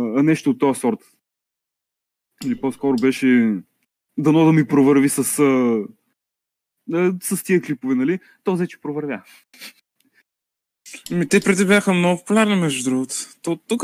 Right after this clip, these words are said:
Speaker 2: цяло такива клипове винаги са били популярни, защото хората като цяло нещо ги привлича такива работи. Иначе, да питам аз, има ли някоя история, която си се страхувал, докато я разказваш, примерно?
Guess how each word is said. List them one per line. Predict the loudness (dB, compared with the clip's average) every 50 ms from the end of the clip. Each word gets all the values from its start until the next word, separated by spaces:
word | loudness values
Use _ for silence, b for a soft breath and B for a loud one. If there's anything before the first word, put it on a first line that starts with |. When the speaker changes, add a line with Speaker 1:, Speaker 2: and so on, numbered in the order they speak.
| 0 0
Speaker 2:
цяло | 2 2 2 0
такива | 0 -4 -4 -2 -2
клипове | -2 -2 -4 -4 -4 -4
винаги | -2 -2 -2 -2
са | -2 -4 -4
били | -2 -2 -4 -4
популярни, | -8 -10 _ -2 0 0 0 0 0 -2 -2
защото | -4 -6 -6 -10 -10 -10 -12 -12
хората | -4 -2 -2 -2 -2 -4 -6
като | -8 -8 -8
цяло | -6 -4 -2 0
нещо | 0 -2 -2 -4 -6 -8
ги | -10 _ _ _
привлича | -6 -4 -2 -2 -2 -4 -6
такива | -10 -6 -4 -2 -2
работи. | 0 -2 -4 -4 -8 -12 B B B B B B B B
Иначе, | 4 4 4 4 4 4 2 2 0 _ _ -4
да | 0 2 2 4 4 2 2 0 -2
питам | -4 -4 0 0 2 2
аз, | 2 0 0 -2 -4 _ _ _ _ _ _ 2
има | 6 8 8 8
ли | 8 8
някоя | 6 4 2 2 2 2 2
история, | 2 2 0 0 2 4 4 4 4 2 2 0 -2 -4 _ -2
която | 0 2 2 2 0
си | -2 -2
се | 0 0 0
страхувал, | 0 0 0 -2 0 2 2 2 4 4 4 4 4 2
докато | 2 0 0 0 -2 2 2
я | 2 2 4 2 2 0
разказваш, | 0 -2 -2 0 -2 -2 -2 -4 -8
примерно? | _ -6 -4 -4 -2 -4 -6 -6